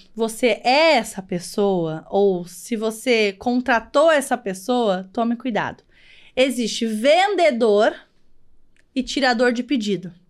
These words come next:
Então, se hoje você tem um tirador de pedido no teu negócio,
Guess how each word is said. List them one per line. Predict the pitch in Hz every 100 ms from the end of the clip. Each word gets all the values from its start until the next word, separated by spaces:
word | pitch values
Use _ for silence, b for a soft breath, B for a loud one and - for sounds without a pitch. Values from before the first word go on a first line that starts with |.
| _ _ B B B
Então, | - 277 302
se | - 440
hoje | 349 233 185 214
você | 220 254
tem | 254 262
um | 262
tirador | - - 415 370 247 285 320
de | 233
pedido | - 226 196 226 214
no | 208
teu | 208
negócio, | 196 185 233 226 220